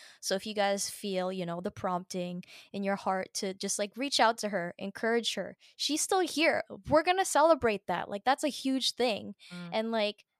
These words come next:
Speaker 1: your story is, perhaps someone is in the thick of it right now,
Speaker 2: Yeah,
Speaker 1: just
Speaker 2: yeah.
Speaker 1: as you were in the thick of it before,
Speaker 2: Mm-hmm.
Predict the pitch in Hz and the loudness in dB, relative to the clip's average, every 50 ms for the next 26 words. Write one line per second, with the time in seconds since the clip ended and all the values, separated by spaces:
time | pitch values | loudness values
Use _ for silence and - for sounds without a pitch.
0 | _ - 240 247 254 - - - 226 226 240 262 285 302 311 330 320 - _ _ | _ -2 0 0 0 0 0 0 0 0 2 0 0 -2 -4 -6 -10 -12 _ _
1 | _ _ _ _ _ _ _ _ - 233 247 247 240 233 214 - - - - - | _ _ _ _ _ _ _ _ 0 0 2 2 0 -2 -4 -6 -6 -8 -10 -14
2 | _ _ _ _ _ _ _ _ _ _ _ _ _ _ _ _ _ _ - - | _ _ _ _ _ _ _ _ _ _ _ _ _ _ _ _ _ _ -2 0
3 | 254 226 - 240 269 285 - - - 262 262 277 277 269 247 208 - _ _ - | 0 2 4 4 4 4 4 2 2 2 2 2 2 0 0 -2 -4 _ _ -6
4 | - 175 240 233 226 - - - 214 214 - 190 185 160 - - 175 170 - - | -2 -2 0 0 -2 -2 -4 -4 -4 -4 -4 -6 -6 -8 -8 -6 -6 -8 -8 -8
5 | 180 170 - 185 208 _ - 180 170 160 160 226 220 - - - 220 226 196 190 | -8 -8 -8 -10 -12 _ -16 -16 -14 -8 -6 -4 -4 -2 -2 -2 -2 -2 -2 -2
6 | 190 214 240 233 226 220 220 202 202 - - 202 - 196 185 190 185 - - 190 | -2 -2 0 0 0 -2 -2 -4 -6 -8 -8 -8 -6 -6 -6 -6 -6 -6 -8 -12
7 | - - 196 196 - - 208 202 - _ _ _ _ _ - 190 156 165 175 165 | -10 -8 -6 -6 -6 -6 -8 -12 -14 _ _ _ _ _ -16 -16 -16 -14 -16 -18